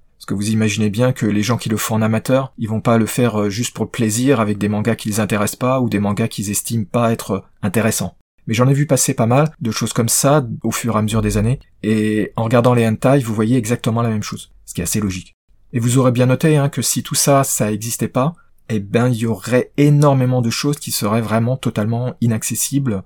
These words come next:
si vous parlez pas japonais, par exemple. Là, je parlais des traductions, mais il y a un autre problème, c'est comment faire pour trouver ces bandes dessinées, éventuellement ces illustrations. Parce que un gros problème, c'est que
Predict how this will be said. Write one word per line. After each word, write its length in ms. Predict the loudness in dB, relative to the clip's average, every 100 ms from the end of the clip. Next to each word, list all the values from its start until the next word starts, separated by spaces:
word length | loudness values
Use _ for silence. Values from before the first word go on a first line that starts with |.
| -8
si 220 | -2 0
vous 140 | 2
parlez 180 | 0 0
pas 100 | 0
japonais, 380 | 0 0 0 0
par 140 | -4
exemple. 340 | -4 -6 -8 -18 _ _ _ _ -4
Là, 120 | 0
je 120 | 2
parlais 260 | 4 2 4
des 100 | 0
traductions, 520 | -2 -6 -4 2 4
mais 80 | 4
il 40 |
y 60 | 2
a 40 |
un 80 | 0
autre 120 | -2
problème, 460 | -2 0 2 2 -2 -8 -20 _ -10
c'est 180 | -6 -4
comment 300 | 0 2 2
faire 280 | 0 -2 -2
pour 200 | -10 -8
trouver 560 | -4 -2 2 2 2 -2
ces 360 | -8 -2 -2 -2 -4
bandes 240 | -2 0
dessinées, 800 | 0 -2 -2 -2 0 2 2 0
éventuellement 640 | 0 -2 -4 -4 -2 -2 -2
ces 260 | -2 -2
illustrations. 540 | -4 -4 -4 -4 -6 -10 _ _ -6
Parce 180 | -4 0
que 320 | 2 0 0
un 80 | -4
gros 160 | 0 2
problème, 440 | 4 4 4 4 0
c'est 200 | -2 -4
que 380 | -2 -2 -2